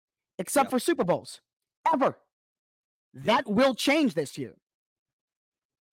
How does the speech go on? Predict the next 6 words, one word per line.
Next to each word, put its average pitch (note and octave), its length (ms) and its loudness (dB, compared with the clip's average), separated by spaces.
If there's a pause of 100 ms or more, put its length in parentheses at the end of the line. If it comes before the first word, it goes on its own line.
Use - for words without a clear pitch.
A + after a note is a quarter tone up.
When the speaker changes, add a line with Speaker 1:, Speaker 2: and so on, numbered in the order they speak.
(580)
Speaker 1:
So, A3 520 2 (1000)
yeah, C#3+ 480 -8 (320)
I D#3+ 60 -14
mean, G3 380 -8 (720)
<laughs> - 760 -20
yeah, C#3+ 120 -14